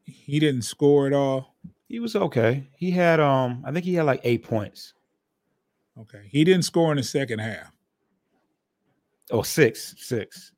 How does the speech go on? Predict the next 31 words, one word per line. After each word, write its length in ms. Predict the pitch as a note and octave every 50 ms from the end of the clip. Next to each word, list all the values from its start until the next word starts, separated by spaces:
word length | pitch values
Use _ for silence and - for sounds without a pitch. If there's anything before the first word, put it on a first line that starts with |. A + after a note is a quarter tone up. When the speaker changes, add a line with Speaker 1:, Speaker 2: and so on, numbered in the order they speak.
| _
Speaker 2:
Yeah. 240 | A2 A2 G2 F2+ F2 - _ _ _ _ _ _ _ _ _ _ _ _ -
Speaker 1:
He 80 | C3
might 220 | C#3 D#3 E3 F3 E3+
have 60 | -
scored 360 | - - E3+ D#3+ D#3 D#3 -
two 280 | - - G3 F3 D#3 C3+
in 80 | A#2+
the 60 | A2+
second 340 | G2+ - - G#2 G2 - G#2
half. 100 | G2+ G#2 F#2+ F2 - - _ _ _ _ _ _ _ _ _ _ -
I 40 | C#3+
Speaker 2:
Yeah. 60 | B2+
Speaker 1:
remember 340 | C3 C#3 D3 D3 D3 D3 D3
him 180 | D3 D3+ D3+ C3
having 380 | - D#3+ D3 C#3 C3+ B2+ A2+ - _ _
four 280 | - D#3+ D3+ C#3+ C3+ B2
in 60 | A#2
the 80 | A2+ G2+
first 340 | - B2 G#2+ G2 F#2 -
half. 200 | - G2+ F#2+ G#2 _ _ _ _ _ _ _ _ _ _ _ _ _ _ _ _ _ _ _ _ -
Speaker 2:
Yuck. 320 | F#2 G2 - - - _ -
He's, 280 | A#2 A#2 A2+ A2 - - - - -
oof, 220 | - F3 - -
<clears throat> 200 | - - - G#2+
one, 320 | G2 F#2 G#2+ A#2+ C3+ C#3+ B2+ A2 G#2+
one 220 | G#2 A2 C#3 E3
for 180 | D#3+ - - D3
seven. 460 | - - - C#3+ B2 G#2 F#2+ F#2 E2 - _ _ -
Ugh. 180 | C3 B2 - - - _ _ _ _ _ _ _ _ _ _ _ _ _ - F3+ - _ _ _ _ _ _ _ _ _ _ _ _ _ _ _ -
Speaker 1:
That's 340 | F3+ E3 D3+ B2 - - - - _ _ -
ugly. 420 | C#3 B2 A#2 G#2 - - - -